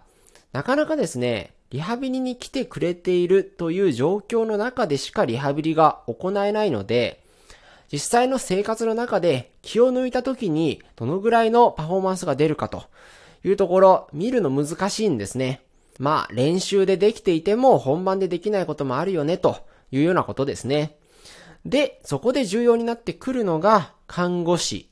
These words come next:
です。入院中、看護師はですね、生活に寄り添いますので、実際の生活でどうかというのは、看護師が一番よくわかるんですね。練習でできるようになったことを、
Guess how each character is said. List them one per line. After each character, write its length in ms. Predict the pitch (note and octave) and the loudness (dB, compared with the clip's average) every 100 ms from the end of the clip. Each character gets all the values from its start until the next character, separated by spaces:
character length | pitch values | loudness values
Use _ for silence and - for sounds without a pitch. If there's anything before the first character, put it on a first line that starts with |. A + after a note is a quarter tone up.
| - | -14
で 140 | A2 A2 | -8 -8
す。 280 | - - _ _ _ - - _ _ _ _ - | -8 -14 _ _ _ -20 -20 _ _ _ _ 0
入 200 | F#3 B3+ | 2 2
院 140 | B3 | -2
中、 440 | - A#3 A3 G3 - | 0 4 6 4 -2
看 260 | - A3+ B3+ | -6 -4 -2
護 100 | C#4 | 0
師 120 | B3+ | 2
は 80 | D3+ | 0
で 80 | G#2+ | 0
す 120 | - | -4
ね、 280 | C3 A2+ E2+ | -2 -4 -8
生 320 | - - A3 | -10 0 0
活 280 | A#3+ A#3+ A#3+ | 0 -4 -4
に 140 | A#3 F#3+ | -2 0
寄 120 | D#3 | 0
り 100 | G3+ | 0
添 220 | A#3+ A#3 | -2 0
い 20 | |
ま 160 | G#3 A#3 | 0 -4
す 140 | - | -4
の 120 | C3+ | -4
で、 380 | G#2+ B2 A2+ - _ _ _ _ | 0 0 0 -4 _ _ _ _
実 280 | - E3+ - | -12 -10 -4
際 180 | C4 C#4 | 0 0
の 100 | C4+ | 0
生 260 | - A3 B3+ | -2 -2 -2
活 260 | B3+ B3 | -6 -2
で 100 | G#3+ | -2
ど 200 | F3+ B3 | 4 4
う 40 | - | 4
か 140 | D3 | 2
と 120 | C3+ | 2
い 80 | C3+ | 2
う 120 | E3 | 2
の 140 | C#3+ A2+ | 2 2
は、 260 | C#3 A#2 - | 0 0 -8
看 320 | - A#3+ C4+ | -8 -6 -4
護 100 | C#4 | -4
師 140 | D4 G#3+ | -6 -4
が 100 | A#2 | -4
一 280 | F#3+ - F#3 | -6 -4 -2
番 180 | A3+ | 0
よ 100 | A#3 | -2
く 120 | B3+ C#3+ | 0 0
わ 100 | A#2 | 0
か 140 | F3+ | -2
る 80 | D#3 | -4
ん 60 | |
で 60 | F2 | -6
す 80 | - | -6
ね。 300 | C3+ C#3+ - _ _ - - - - - | -4 -4 -6 _ _ -20 -20 -20 -20 -4
練 280 | C3+ A3+ C#4 | 2 2 2
習 260 | - C4 B3+ | -2 -2 0
で 260 | C#4 B3 A#2+ | 0 0 -4
で 120 | C3+ | -6
き 160 | - | -4
る 60 | A#3+ | 0
よ 80 | B3 | 2
う 40 | |
に 80 | D#3+ | 2
な 120 | C#3+ | 0
っ 60 | - | -4
た 120 | - | -6
こ 160 | - - | -6 -8
と 160 | - B3 | -4 0
を、 480 | C#3+ G3+ D#3 - | 4 6 4 0